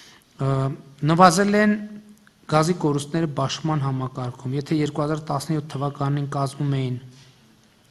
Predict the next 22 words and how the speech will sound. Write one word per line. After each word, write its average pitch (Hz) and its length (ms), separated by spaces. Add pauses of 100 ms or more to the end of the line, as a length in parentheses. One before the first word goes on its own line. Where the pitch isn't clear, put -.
(160)
երեսուն 156 500 (120)
ինն 170 240
ու 139 80
հինգ 147 220 (240)
միլիոն 143 260
խորանարդ 139 540 (100)
մետր, 196 360 (1000)
տասնութ 185 320
թվականին 156 560
կազմել 151 320
են 170 160
քսանյոթ 156 560
ու 175 60 (420)
կես 170 240 (160)
միլիոն 151 320
խորանարդ 143 520
մետր 156 280
և 151 220
տարբերությունը 151 580
երեսուն 143 600
տոկոս։ 120 340 (560)
Երեսուն 180 640